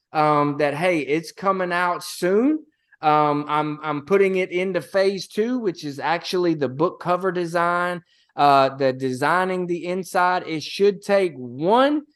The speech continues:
up to maybe two months to get this book here from this point out. And so, uh, this book is titled Heart Ablaze, The New Believer's Journey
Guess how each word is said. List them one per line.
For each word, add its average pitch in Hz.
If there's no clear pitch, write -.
up 208
to 175
maybe 185
two 202
months 170
to 143
get 151
this 147
book 139
here 139
from 113
this 143
point 131
out. 101
And 139
so, 139
uh, 131
this 165
book 180
is 156
titled 151
Heart 160
Ablaze, 127
The 147
New 151
Believer's 170
Journey 175